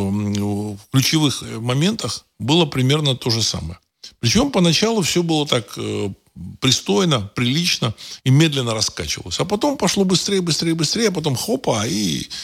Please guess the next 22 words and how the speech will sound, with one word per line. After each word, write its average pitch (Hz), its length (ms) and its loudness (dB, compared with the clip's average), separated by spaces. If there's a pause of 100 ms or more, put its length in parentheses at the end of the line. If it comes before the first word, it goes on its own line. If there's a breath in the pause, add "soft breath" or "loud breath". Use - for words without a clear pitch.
(640 loud breath)
завернуло 135 600 4
в 101 40 -6
таком 147 420 0
пике, - 320 -4
и 123 60 -2
Советского 123 480 -2
Союза 78 380 -4
не 76 100 -6
стало. - 320 -6 (280)
Вот. 78 220 -10 (760 loud breath)
И 185 200 6
с - 80 2
кого 165 220 2
спросить 147 420 -2
деньги, 143 300 0
все 95 220 -2
не, 98 180 4
не 110 140 6
стало. 78 440 -2 (460)
Вот. 80 340 -6
А 107 60 0
денег 220 320 4